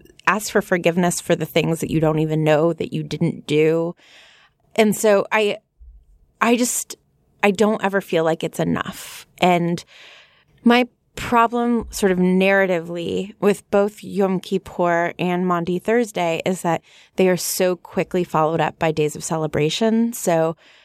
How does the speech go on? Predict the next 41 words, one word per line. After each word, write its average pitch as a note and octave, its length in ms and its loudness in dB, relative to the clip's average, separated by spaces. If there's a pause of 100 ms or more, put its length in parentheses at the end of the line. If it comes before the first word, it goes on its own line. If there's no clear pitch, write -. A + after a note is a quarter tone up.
for - 140 -6
Yom F3 200 0
Kippur, A#3+ 420 0
you G3 100 -2
have E3+ 100 -4
Sukkot - 600 -2
very G#3 260 0
shortly G3 320 -2
after F#3+ 280 -2
where F3+ 120 -2
you're E3 100 0
celebrating - 560 -2
the F3+ 60 0
harvest. G#3 640 0 (340)
And F#3 80 2
with F3+ 140 0
Maundy F3 240 2
Thursday, A#3+ 320 0
you F#3+ 120 0
have F3+ 120 -6
Easter G#3+ 300 0
Sunday, G#3 500 0 (280)
you G3+ 80 0
know, F#3+ 100 0
just F#3 180 -6
a G3 60 -4
few F#3 180 -4
days E3+ 340 0
later. F3+ 400 0 (520)
And G#3 200 4
so G3 380 0 (120)
that's A3 440 -2
too B3 340 -2
quick G#3+ 340 -2
of F#3 100 0
a E3+ 80 0
turn E3+ 560 0
for F3 220 -2
me. G#3+ 380 0 (140)
And F#3+ 320 2 (640)
I'm A#3 460 0